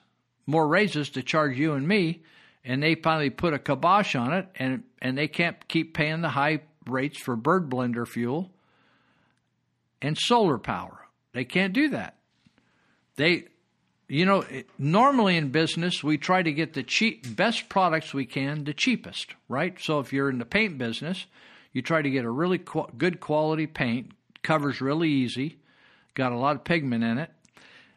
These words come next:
and you try to get it the best price possible,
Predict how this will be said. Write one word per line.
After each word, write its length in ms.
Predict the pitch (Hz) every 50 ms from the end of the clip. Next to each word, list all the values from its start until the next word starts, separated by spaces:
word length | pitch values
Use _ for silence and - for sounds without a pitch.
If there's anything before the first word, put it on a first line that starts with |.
| _ _ _ _ -
and 220 | - 135 139 135 135
you 80 | 127
try 200 | 113 - 160 165
to 80 | 160 143
get 160 | 127 143 147
it 100 | 143 -
the 80 | - 117
best 360 | 107 151 156 147 - - -
price 260 | - 147 143 139 -
possible, 640 | - - - 170 165 151 - - 101 - 92 92